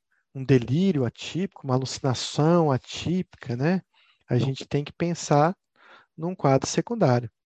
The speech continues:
Se ele tem uma doença sistêmica evidente, o paciente tem lúpus, sei lá, tem hipotiroidismo, né?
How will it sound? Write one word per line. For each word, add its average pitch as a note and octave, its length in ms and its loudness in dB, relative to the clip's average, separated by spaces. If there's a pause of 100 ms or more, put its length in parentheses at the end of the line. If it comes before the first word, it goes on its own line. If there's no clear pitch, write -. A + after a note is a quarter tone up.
(600)
Se - 140 -2
ele E3+ 140 4
tem F#3+ 240 4
uma E3+ 320 6
doença C#3+ 480 0
sistêmica - 600 -2
evidente, C3 600 0
o - 40 -20
paciente - 360 -6
tem C#3+ 140 -6
lúpus, C3+ 720 -8
sei B2+ 100 -2
lá, B2+ 100 2
tem C3+ 160 -6
hipotiroidismo, C3+ 1200 -2
né? C#3+ 240 -2